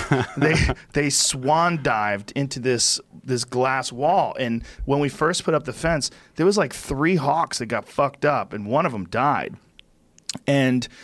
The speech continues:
Speaker 2: we found one of 'em that was just K O'd and had blood coming out of its nose. Like, literally, it was like a U F C fight.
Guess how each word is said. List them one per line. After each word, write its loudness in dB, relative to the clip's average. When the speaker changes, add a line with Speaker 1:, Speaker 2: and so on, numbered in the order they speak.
Speaker 2:
we 2
found 2
one 2
of 0
'em 0
that 0
was -2
just -2
K -2
O'd -6
and -6
had -4
blood 2
coming 0
out 0
of -4
its -4
nose. 2
Like, -2
literally, 0
it 0
was 0
like -2
a -2
U 2
F 0
C -2
fight. -4